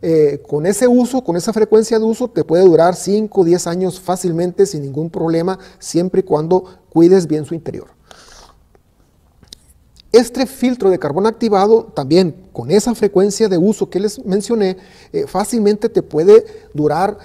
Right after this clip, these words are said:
este, unos dos años, año y medio, dos años, fácilmente, siempre y cuando, eh, eh, eh, lo cuides, y enseguida te voy a mostrar cómo.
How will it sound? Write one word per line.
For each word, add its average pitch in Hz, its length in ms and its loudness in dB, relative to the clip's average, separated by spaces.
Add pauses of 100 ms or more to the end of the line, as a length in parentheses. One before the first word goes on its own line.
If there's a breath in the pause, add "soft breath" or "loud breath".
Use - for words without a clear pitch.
(140 loud breath)
este, 147 500 -4
unos 190 260 0
dos 196 160 -2
años, 196 380 -8 (360 soft breath)
año 202 240 0
y - 20 0
medio, 247 480 2
dos 170 280 -6
años, 156 400 -12 (120)
fácilmente, 196 720 -2
siempre 196 380 -4
y 220 40 -6
cuando, 196 520 -6 (480 soft breath)
eh, 143 300 -4
eh, 131 200 -12
eh, 143 140 -12
lo 147 140 -6
cuides, 175 480 2
y 220 260 -4 (140)
enseguida 151 400 -8
te 120 100 -12
voy 123 100 -10
a 143 60 -8
mostrar 143 320 -10
cómo. 185 260 -2